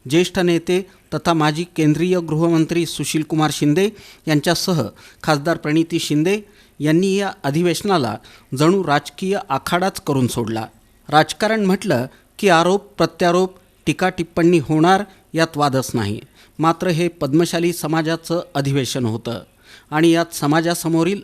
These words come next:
अनेक प्रश्नांचा उहापोह होणं गरजेचं असताना उद्घाटन भाषणातील अधिकाधिक वेळ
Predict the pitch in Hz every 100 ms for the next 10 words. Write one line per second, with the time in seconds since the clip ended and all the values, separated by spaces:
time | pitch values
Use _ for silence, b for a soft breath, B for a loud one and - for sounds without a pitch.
0 | - 147 185 - 151 139 165 160 143 170
1 | 190 - B B - 135 156 170 - 165
2 | 156 165 147 156 202 - 135 139 151 165
3 | 170 139 - 190 123 113 B B B -
4 | 143 135 180 185 190 185 143 147 165 165
5 | 165 185 190 B B B 135 160 180 185
6 | 165 185 - 185 104